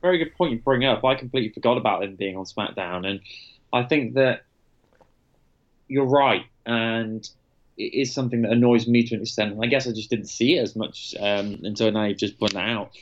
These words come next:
I think that they do need to make some more, they need to distinguish that differential, and I think that if they do end up having maybe an attack tonight,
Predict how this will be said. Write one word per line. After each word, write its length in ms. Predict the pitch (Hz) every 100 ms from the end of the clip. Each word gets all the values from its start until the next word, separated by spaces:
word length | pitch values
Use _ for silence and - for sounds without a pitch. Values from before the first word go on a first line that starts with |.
| - _ _
I 60 | 120
think 200 | 131 120
that 80 | 117
they 140 | 120
do 260 | 117 127 127
need 580 | 120 123 123 120 110 - _ _ _ _ _ -
to 100 | 123
make 220 | 117 113
some 180 | 113 117
more, 560 | 117 113 110 92 - _ _ -
they 180 | 107
need 140 | 123 117
to 60 |
distinguish 580 | 117 - - 120 110 110
that 240 | 104 98 - _ _
differential, 760 | 120 113 - 107 104 - 113 110
and 80 | 110
I 80 | 107
think 160 | 110
that 120 | 98 107
if 100 | -
they 140 | 107
do 260 | 104 117 107
end 160 | 104
up 80 | -
having 320 | 110 107 104
maybe 240 | 107 104 104
an 100 | 104
attack 380 | 104 113 - -
tonight, 640 | 107 120 139 104 101